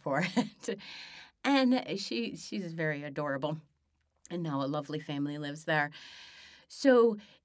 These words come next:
i-, you work in conjunction with the people in your life. This isn't about solely flying through and disregarding anyone else's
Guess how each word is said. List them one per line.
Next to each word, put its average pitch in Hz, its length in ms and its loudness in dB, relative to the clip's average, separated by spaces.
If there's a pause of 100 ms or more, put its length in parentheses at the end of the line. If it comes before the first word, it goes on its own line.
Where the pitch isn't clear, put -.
(160)
i-, 208 180 -4
you 226 140 0
work 277 340 2
in 233 140 0
conjunction 202 960 -2
with 165 120 -6
the 160 80 -2
people 160 360 -6
in 156 140 -6
your 151 160 -8
life. 143 400 -10
This 175 200 -4
isn't 285 260 0
about 240 420 0
solely 196 840 -2 (400)
flying 185 640 0
through 170 640 2
and 165 220 -2
disregarding 165 840 -2
anyone 185 600 -4
else's 165 640 -4